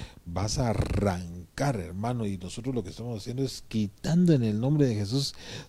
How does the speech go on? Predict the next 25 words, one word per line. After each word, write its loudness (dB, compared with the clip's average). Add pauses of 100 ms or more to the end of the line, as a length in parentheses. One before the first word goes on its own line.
(120)
toda 6
falsa -2
esperanza, 0
todo, 6
todo 6
anhelo 8
que, -2
que -10
crees 0
que -8
está -6
muerto. 0 (460)
Hermano, -4
no 2
está 2
muerto, -4
tú -14
tienes -4
esperanza -2
en -2
el 0
nombre 4
poderoso 0
de -2
Jesús, -2